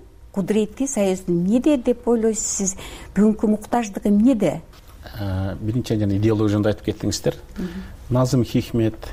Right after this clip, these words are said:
Speaker 2: э, Павло Неруда сыяктуу кайсы гана идеология болбосун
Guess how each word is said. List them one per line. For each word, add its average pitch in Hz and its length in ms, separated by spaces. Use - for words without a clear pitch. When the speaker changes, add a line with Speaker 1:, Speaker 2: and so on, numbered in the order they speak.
Speaker 2:
э, 87 480
Павло 110 260
Неруда 107 340
сыяктуу 104 560
кайсы 135 340
гана 117 180
идеология 113 380
болбосун 117 340